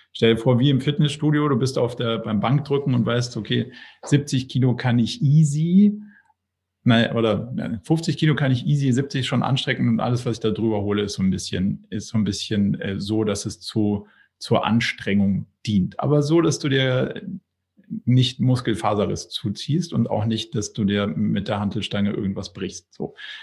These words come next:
Da-, <laughs> das ist so die eine Dings. Und das muss man jetzt, ähm, noch ein bisschen, ähm, mit dieser ganzen ten X-Logik irgendwie kombiniert, verstehen, wo das hin will. Also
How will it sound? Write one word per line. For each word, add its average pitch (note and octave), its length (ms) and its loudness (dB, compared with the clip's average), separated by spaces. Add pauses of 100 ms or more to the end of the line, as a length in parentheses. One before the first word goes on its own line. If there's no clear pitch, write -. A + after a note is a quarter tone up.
(300)
Da-, - 180 -6 (500)
<laughs> - 500 -16
das A#2 220 2
ist A#2+ 140 -2
so G#2+ 260 2
die G#2+ 160 -2
eine A#2+ 300 2
Dings. D#3+ 300 0 (1000)
Und C3 420 2
das C3 200 2
muss E3 180 2
man B2+ 100 4
jetzt, B2 320 0
ähm, A2 460 -2 (680)
noch B2 140 8
ein C3 80 8
bisschen, A#2+ 480 2
ähm, A2+ 680 -2
mit C3 240 0
dieser A#2 200 -2
ganzen A2+ 420 -2
ten A#2 380 -2
X-Logik C3+ 800 -2
irgendwie C#3 560 -2
kombiniert, B2+ 880 0
verstehen, B2 640 0
wo A#2+ 80 2
das A#2 260 0
hin C#3+ 560 4
will. F#2+ 400 -2
Also G#2 400 -2